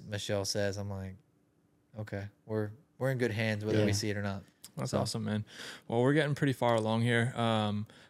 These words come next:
Speaker 3: I think two last questions. One being, um, you know, just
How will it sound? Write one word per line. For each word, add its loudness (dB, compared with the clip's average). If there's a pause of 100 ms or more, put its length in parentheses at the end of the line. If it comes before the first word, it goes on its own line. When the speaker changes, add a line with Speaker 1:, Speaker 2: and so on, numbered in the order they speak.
(100)
Speaker 3:
I -4
think -2 (320)
two 4
last 0
questions. -2
One -2
being, 0 (100)
um, -6 (100)
you -4
know, -2
just -4